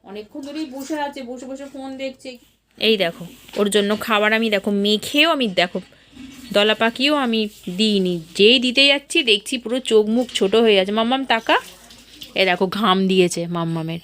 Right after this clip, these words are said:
এ দেখো মাম্মামের ঘাম দিয়েছে। এখনও জ্বর আছে।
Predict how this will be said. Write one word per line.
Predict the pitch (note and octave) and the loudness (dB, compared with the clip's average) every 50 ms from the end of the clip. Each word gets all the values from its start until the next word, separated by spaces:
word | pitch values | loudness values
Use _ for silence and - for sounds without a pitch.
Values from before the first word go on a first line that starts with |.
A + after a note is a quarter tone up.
| - _ _ _ _ _ _ | -16 _ _ _ _ _ _
এ | - F3 E3 | -10 -6 -4
দেখো | D#3+ D#3+ D#3 - F3 E3+ - - - _ _ _ _ _ _ _ _ _ _ _ _ _ _ - - - - - - | -4 -6 -6 -8 -12 -12 -14 -16 -20 _ _ _ _ _ _ _ _ _ _ _ _ _ _ -20 -20 -20 -20 -16 -10
মাম্মামের | - E3 E3+ F3 E3+ E3 E3+ D#3+ | -6 -6 -6 -4 -4 -4 -6 -6
ঘাম | D3+ - F3 F3+ F3 F3+ F3 | -4 -4 -4 -4 -4 -4 -4
দিয়েছে। | E3+ E3 E3 D#3+ - E3 D#3+ - - _ _ _ _ - - - - - - - - _ _ _ _ _ _ _ _ - - - - - - _ _ _ _ _ _ _ _ _ - - - | -4 -6 -8 -10 -12 -14 -16 -20 -20 _ _ _ _ -20 -20 -20 -20 -20 -20 -20 -20 _ _ _ _ _ _ _ _ -14 -14 -14 -16 -18 -20 _ _ _ _ _ _ _ _ _ -20 -18 -16
এখনও | F3+ E3+ F3+ G#3 G#3+ G#3+ | -14 -8 -4 -2 0 0
জ্বর | G3 F#3+ F#3+ F#3 F#3 F3 | 0 2 2 2 2 2
আছে। | E3+ F3 - - - F#3 D#3+ D3+ - | 0 -2 -4 -4 -4 -4 -4 -6 -10